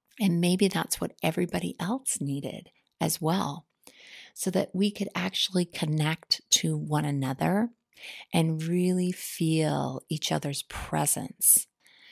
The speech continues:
So I did feel deeply connected to these women when I wasn't, like,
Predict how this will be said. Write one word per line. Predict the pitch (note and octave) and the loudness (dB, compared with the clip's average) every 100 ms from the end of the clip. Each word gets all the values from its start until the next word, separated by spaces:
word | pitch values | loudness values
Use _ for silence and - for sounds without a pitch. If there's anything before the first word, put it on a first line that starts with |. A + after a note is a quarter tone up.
| - | -6
So | - - F3 F3 - | 2 6 6 4 2
I | F3+ | 0
did | F3 - G#3+ B3 | 0 2 2 2
feel | - - F#3 F#3+ E3+ D#3+ C#3+ - - _ | -8 -6 0 2 2 -2 -6 -10 -14 _
deeply | F#3 F#3+ F#3+ G#2+ - D#3 C#3+ - | 4 4 4 -6 -4 -2 -2 -6
connected | - D3 C#3+ D#3 - B2 - - _ _ _ | -6 -4 -4 -6 -8 -8 -8 -12 _ _ _
to | - D#3+ D3 | -2 -2 -4
these | C#3+ D3 C#3 D#3+ | -4 -4 -2 -2
women | D3+ D3 C#3+ B2+ - - - - - - _ | -2 -2 -4 -6 -12 -18 -20 -18 -20 -20 _
when | D3+ C#3+ C3+ C3+ - _ _ - | -2 2 2 0 -4 _ _ -10
I | - | -2
wasn't, | D#3+ E3+ - _ - E3+ | 0 0 -4 _ -12 -12
like, | - | -12